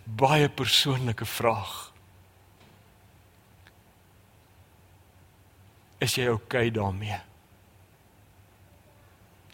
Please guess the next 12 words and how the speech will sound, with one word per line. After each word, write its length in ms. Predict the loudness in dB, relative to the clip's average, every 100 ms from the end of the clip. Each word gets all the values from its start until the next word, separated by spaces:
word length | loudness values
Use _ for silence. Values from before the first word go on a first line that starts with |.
| -20 -20 -20 -20 -20 -20 -18
Dat 180 | -14 -6 -4
mense 300 | -2 -4 4
so 340 | 4 6 4
moet 300 | 2 -2 -2
bid? 420 | -4 -4 -10 -16 -18 -20 -20 -20 -20 -20 -20 -20 -20 _ _ _ -20 _ _ -20 -20 -20 _ -20 -20 -20 -20 _ -20 -20 -20 -20 -20 _ -20 -14 -4
Is 160 | 0 4
jy 100 | 2
okay 480 | 2 2 4 6 6
daarmee 500 | 4 4 2 2 2
dat 220 | 0 0
in 120 | -2 -2
Suid-Afrika 1120 | -2 -4 0 2 2 0 -4 2 2 2